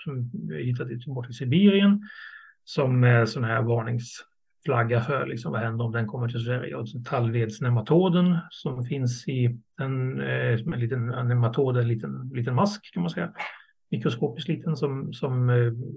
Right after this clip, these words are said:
gnager i, in i barken på, på tallen och, och förstör vätskeupptagande kärlen, liksom. Ehm, och den finns i U S A och den har kom-, den kom till Portugal. Och nu, och nu har det, finns det en massa regler för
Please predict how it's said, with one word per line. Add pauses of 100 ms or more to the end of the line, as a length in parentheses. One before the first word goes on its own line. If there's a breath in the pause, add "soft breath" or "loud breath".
gnager
i,
in
i
barken
på,
på
tallen
och, (200)
och (160)
förstör (540)
vätskeupptagande (100)
kärlen,
liksom. (720 loud breath)
Ehm, (140)
och
den
finns
i
U
S
A
och
den
har
kom-,
den
kom
till
Portugal. (400)
Och
nu,
och
nu
har
det,
finns
det
en
massa
regler
för